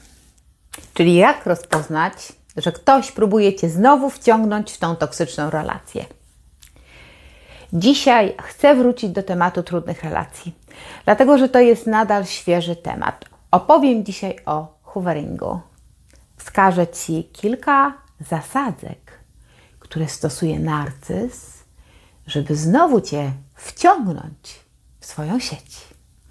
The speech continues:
Opowiem, jak rozpoznać, że ktoś to próbuje znowu zrobić.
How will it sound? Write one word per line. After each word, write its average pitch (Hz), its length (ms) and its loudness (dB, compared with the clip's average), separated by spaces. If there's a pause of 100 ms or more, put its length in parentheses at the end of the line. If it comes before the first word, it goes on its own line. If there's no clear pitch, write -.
(420)
Opowiem, 330 400 2
jak 294 220 2
rozpoznać, 262 800 0 (600)
że 175 160 -2
ktoś - 460 -4
to 208 120 -2
próbuje 202 440 0
znowu 196 280 -4
zrobić. - 720 -8